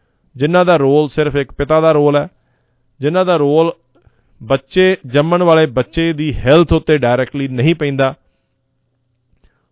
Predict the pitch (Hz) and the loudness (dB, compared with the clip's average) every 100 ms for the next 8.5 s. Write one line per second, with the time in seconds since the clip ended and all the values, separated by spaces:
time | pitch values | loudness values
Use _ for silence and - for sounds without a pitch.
0 | _ _ - 156 170 - 131 107 - _ | _ _ -4 0 0 -2 -4 -4 -16 _
1 | _ _ _ _ _ _ _ - 135 135 | _ _ _ _ _ _ _ -6 0 0
2 | 165 190 202 _ _ _ _ - 127 131 | 0 -2 -4 _ _ _ _ -8 2 4
3 | 156 175 160 104 - _ _ - - _ | 6 4 2 -4 -14 _ _ -20 -20 _
4 | - 123 135 135 _ - 117 120 143 135 | -8 -8 -8 -10 _ -10 -4 -2 -4 -4
5 | 143 139 160 - _ - 131 156 185 202 | 0 2 2 -2 _ -10 -2 0 0 0
6 | 190 180 185 - _ _ _ - 139 165 | 2 2 0 -8 _ _ _ 0 2 2
7 | - 139 127 139 127 131 - - 120 113 | -2 -6 -6 -8 -8 -10 -10 -10 -4 -2
8 | 120 120 123 127 131 | -2 -4 -6 -4 -6